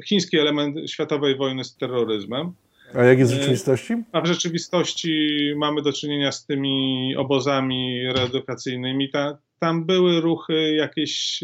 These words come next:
Speaker 1: separatystyczne, były ataki w dwa tysiące czternastym roku,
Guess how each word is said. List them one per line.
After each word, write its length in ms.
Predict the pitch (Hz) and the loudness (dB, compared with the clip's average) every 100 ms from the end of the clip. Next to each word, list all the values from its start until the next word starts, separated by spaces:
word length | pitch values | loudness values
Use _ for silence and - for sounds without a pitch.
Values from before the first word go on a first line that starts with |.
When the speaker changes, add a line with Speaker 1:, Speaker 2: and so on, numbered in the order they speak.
| 151 | -4
Speaker 1:
separatystyczne, 1000 | 156 151 147 139 156 - 151 143 156 151 | -4 -2 0 0 -4 -4 -6 -4 -4 0
były 280 | 151 156 160 | 2 4 2
ataki 380 | 156 147 - | 0 -4 -4
w 60 | 143 | -6
dwa 160 | 139 143 | -2 -4
tysiące 360 | 143 151 143 | -4 -8 -6
czternastym 640 | 139 - 151 147 - 147 | -6 -4 -4 -4 -4 -2
roku, 460 | 143 139 - 151 156 | 0 0 0 0 0